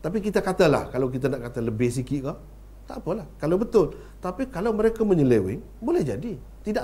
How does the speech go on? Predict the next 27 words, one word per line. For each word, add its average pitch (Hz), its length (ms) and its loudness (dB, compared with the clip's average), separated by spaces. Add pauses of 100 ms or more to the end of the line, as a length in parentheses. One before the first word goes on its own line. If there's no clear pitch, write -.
ada 180 80 -2
jaminan 151 480 -2
semua 156 240 -6
tu, 123 160 -12 (320)
bahawa 147 400 2
keturunan 160 480 4
Rasulullah 151 480 -4
ni 160 80 -8
akan 135 240 -10
beriman 143 400 -2
semuanya. 107 400 -6 (800)
Tidak 135 240 0
akan 139 200 -2 (120)
jadi 135 80 2
fa-, 127 240 -4
tidak 151 320 2
akan 131 180 -8 (140)
ada 135 160 -6
yang 131 240 -6
fasik, 131 400 -8 (240)
tidak 139 320 -4
akan 131 140 -6 (100)
ada 127 320 -2
yang, 123 240 -4 (320)
uh, 120 320 -4
rosak 143 400 4
akidah. 131 400 -4